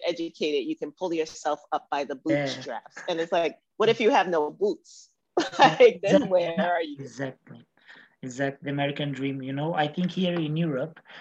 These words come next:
Speaker 2: we all, uh, seek in some way, uh, the American dream, but in Europe, you know, and so many of
Speaker 1: Mm-hmm.
Speaker 2: us with a bachelor are, uh, still, uh, uh, with no job, you know, doing
Speaker 1: Mm-hmm,
Speaker 2: some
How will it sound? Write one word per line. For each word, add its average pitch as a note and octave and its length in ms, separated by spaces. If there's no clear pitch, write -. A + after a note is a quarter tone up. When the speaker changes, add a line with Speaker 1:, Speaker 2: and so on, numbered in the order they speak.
Speaker 2:
we D#3+ 180
all, F#3 760
uh, D#3+ 180
seek G3 720
in D#3+ 200
some E3+ 320
way, D#3+ 380
uh, D#3+ 180
the E3+ 160
American E3 540
dream, C#3+ 460
but D#3 200
in D#3+ 140
Europe, C#3+ 340
you C#3 80
know, C#3+ 300
and D#3+ 240
so F#3 160
many F3+ 280
of D3+ 140
Speaker 1:
Mm-hmm. - 80
Speaker 2:
us D3 240
with D3 180
a D3 80
bachelor D3+ 640
are, D#3+ 460
uh, D3 160
still, E3 580
uh, D3 840
uh, C#3+ 340
with D#3 200
no E3+ 600
job, C#3+ 420
you C#3 100
know, D3 340
doing E3+ 420
Speaker 1:
Mm-hmm, A#3 200
Speaker 2:
some F3+ 200